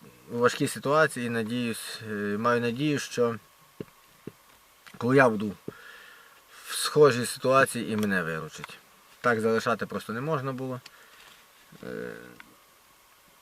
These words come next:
я зважив, <laughs> і в мене б'є серце, я зважив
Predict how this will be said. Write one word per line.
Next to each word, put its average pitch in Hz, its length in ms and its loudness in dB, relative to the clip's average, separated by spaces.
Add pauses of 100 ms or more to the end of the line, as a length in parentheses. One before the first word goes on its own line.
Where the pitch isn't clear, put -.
(460)
я 131 340 8
зважив, 120 800 8
<laughs> 135 180 2
і 120 60 -2
в 123 140 -2
мене 131 220 0
б'є 123 340 2
серце, 127 340 4
я 117 100 6
зважив 110 440 4